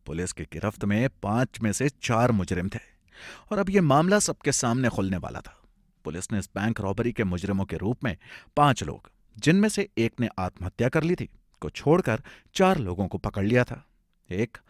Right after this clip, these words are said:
महिपाल, जिसकी मौत हो चुकी थी, और बाकी के चार में से दो मुजरिम, सुरेंद्र और बलराज,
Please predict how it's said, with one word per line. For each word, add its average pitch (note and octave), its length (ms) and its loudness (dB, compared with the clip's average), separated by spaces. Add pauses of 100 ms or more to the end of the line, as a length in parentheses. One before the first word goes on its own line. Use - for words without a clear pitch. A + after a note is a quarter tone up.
(260)
महिपाल, D#3 360 4
जिसकी C3 320 -6
मौत F2 320 -6
हो G#2 80 -2
चुकी F#2 220 -10
थी, - 180 -18 (300)
और A2 240 0
बाकी F2+ 260 -8
के F3 120 -6
चार B2 300 -2
में A#2+ 120 -4
से A#2+ 160 -4
दो A2+ 260 -2
मुजरिम, F#2+ 340 -6 (540)
सुरेंद्र G3+ 440 2 (100)
और A2+ 240 0
बलराज, F2 480 -8